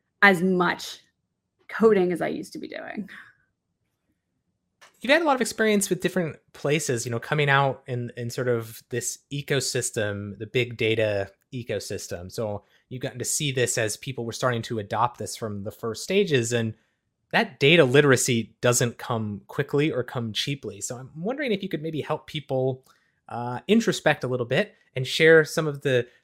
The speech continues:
Speaker 2: things that you've learned that maybe are making data adoption and sort of, uh, these sort of model adoption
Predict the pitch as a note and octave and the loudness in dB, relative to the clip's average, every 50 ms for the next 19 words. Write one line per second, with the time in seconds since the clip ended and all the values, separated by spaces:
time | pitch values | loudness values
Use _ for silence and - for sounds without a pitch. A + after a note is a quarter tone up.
0 | _ - - F3 F3 E3 C#3+ C#3+ - C3+ C#3+ E3 D3+ C3+ B2+ C3 C#3+ C#3+ C#3 C3+ | _ -2 0 2 2 2 0 -2 -4 -4 -4 -4 -4 -4 -2 0 2 2 4 4
1 | A#2+ A2+ A2 A2 A2 - A2+ - - C3 C3 B2+ B2 A#2 A#2 - B2 B2 B2 C3 | 2 2 0 -2 -4 -8 -12 -10 -10 -10 -10 -8 -8 -10 -10 -10 -10 -10 -8 -6
2 | C#3+ D3 - C#3+ C3+ B2 G#2+ F#2+ _ _ _ - A2 G2+ _ _ _ _ _ _ | -6 -6 -6 -8 -8 -10 -10 -14 _ _ _ -20 -20 -20 _ _ _ _ _ _
3 | _ B2 A#2 - C3+ C3+ C#3+ D3+ D3 C3+ A#2+ A2+ A2 A2+ A2 A#2+ C#3 - - - | _ -12 -2 2 4 4 6 6 6 6 4 0 0 2 2 4 2 2 0 -4
4 | B2+ G#2+ G#2 G#2 G#2+ G#2 - A#2 G#2+ G#2 G#2 G#2 G2+ G#2+ - _ G#2+ G2+ G#2 G2 | -4 -4 -4 -6 -8 -6 -6 -6 -6 -6 -6 -8 -12 -18 -20 _ -16 -14 -14 -12
5 | G#2 G2+ G2 G#2+ - - - A#2+ G#2+ G2+ G#2+ A#2 A#2 B2+ C#3 C3 A2+ G#2+ A2+ G#2 | -10 -12 -12 -12 -14 -14 -12 -10 -8 -8 -4 -2 0 0 0 0 -2 -2 -4 -6
6 | G#2+ - - A2 | -6 -6 -8 -12